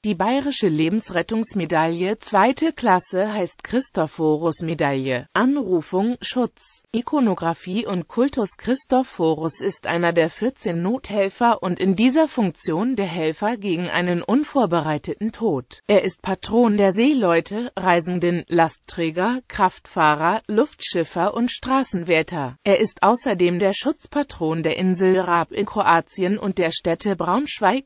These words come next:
Hildesheim, Stuttgart, Werne, Würzburg und Vilnius. Das Motiv des Christusträgers wurde häufig in der Kunst dargestellt.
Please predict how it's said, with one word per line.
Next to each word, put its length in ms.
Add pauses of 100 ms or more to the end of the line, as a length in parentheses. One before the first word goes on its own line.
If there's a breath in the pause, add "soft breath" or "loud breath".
Hildesheim, 880
Stuttgart, 800
Werne, 480
Würzburg 640
und 220
Vilnius. 800
Das 260
Motiv 640
des 200
Christusträgers 1080
wurde 260
häufig 420
in 140
der 140
Kunst 400 (100)
dargestellt. 720